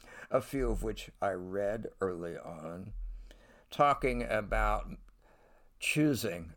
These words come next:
a subject back when Milton was young in the sixteen forties, before the long twenty-year gap caused by the Civil War and Milton's involvement in it,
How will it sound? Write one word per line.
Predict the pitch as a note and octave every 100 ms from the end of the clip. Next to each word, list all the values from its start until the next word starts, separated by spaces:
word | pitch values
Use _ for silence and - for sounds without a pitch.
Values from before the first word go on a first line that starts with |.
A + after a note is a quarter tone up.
| -
a |
subject | G2 - G2 F2+ - F2 -
back | F2 G#2 -
when | A2 G#2+
Milton | G#2+ G#2+ - A2 A2
was | B2+ D3+ G2+ -
young | G#2+ F2 F2 F2 F2+
in | E2+
the | E2+
sixteen | - G#2 - - F2+ E2+
forties, | E2 - A2+ A2 G2+ F#2+ -
before | - E2 - F#2+
the | F#2+ F2
long | F2+ G2+ G#2 G#2 - - - -
twenty-year | - - D3+ D3 A#2+ G#2+ F#2+
gap | E2+ F#2 F2 - - - - - - - -
caused | - A2+ G2+ -
by | F#2+
the | F2+ F#2+
Civil | - G#2+ F2 E2+
War | E2 E2 E2+ F2+ F#2+
and | D#2 E2
Milton's | D#2+ - D#2+ D#2
involvement | F#2 E2+ D#2+ D#2+ D#2 D#2+ - D#2+ D#2+
in | D3+ D#3
it, | - E3